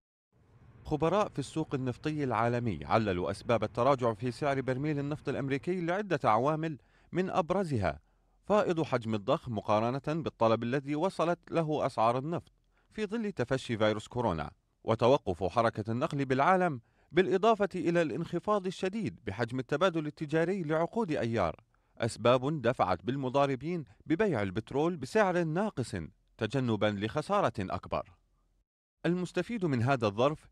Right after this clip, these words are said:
هي مصافي البترول التي تمتلك سعة تخزينية،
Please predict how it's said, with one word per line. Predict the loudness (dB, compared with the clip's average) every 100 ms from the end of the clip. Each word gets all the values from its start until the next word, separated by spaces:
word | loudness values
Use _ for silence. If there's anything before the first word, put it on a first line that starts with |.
| _
هي | -4 0
مصافي | 0 0 -2 -2
البترول | -4 -4 2 2 2
التي | 0 -2 -2 -6
تمتلك | -4 -4 -2 -4 -4
سعة | -4 -2 -2 -4
تخزينية، | -4 -4 -6 -4 -4 -2 -2 -4